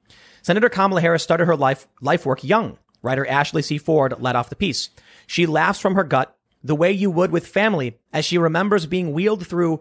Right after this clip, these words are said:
an Oakland, California civil rights march in a stroller with no straps with her parents and uncle. At some point, she fell from the stroller, and the adults caught up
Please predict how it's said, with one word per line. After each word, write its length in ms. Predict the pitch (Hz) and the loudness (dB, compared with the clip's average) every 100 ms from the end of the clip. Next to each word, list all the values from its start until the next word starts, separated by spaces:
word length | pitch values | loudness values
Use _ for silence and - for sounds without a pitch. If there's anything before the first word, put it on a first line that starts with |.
| _ | _
an 160 | 135 123 - | -8 -6 0
Oakland, 420 | 214 220 220 202 | 0 2 -2 -2
California 480 | 180 170 185 170 170 | -2 -2 0 -2 0
civil 200 | 175 160 | -2 0
rights 240 | 170 175 | 0 -2
march 220 | 139 120 | -2 -2
in 60 | 139 | -4
a 40 | |
stroller 500 | 135 - 220 180 107 - - _ | -8 0 0 2 -2 -10 -20 _
with 180 | 123 - | -6 -4
no 160 | 135 208 | 0 0
straps 580 | - - 170 165 - - _ - | 0 0 0 0 -4 -12 _ -4
with 100 | 151 | 0
her 100 | 160 | 0
parents 300 | 143 123 147 | -2 -4 -2
and 80 | 160 | -2
uncle. 340 | 180 107 - _ _ _ | -2 -4 -8 _ _ _
At 120 | 185 | -4
some 200 | - 226 | 0 0
point, 260 | - 202 180 | 0 -4 -2
she 140 | 196 | -6
fell 280 | 170 190 220 | -2 0 2
from 140 | 214 | 0
the 60 | 151 | -4
stroller, 420 | - 131 113 107 - _ - | -4 -4 -4 -10 -18 _ -8
and 120 | - 175 | -2 0
the 60 | |
adults 320 | 156 196 - | 2 2 0
caught 300 | - - 180 - | -4 0 0 2
up 240 | 180 - | 0 0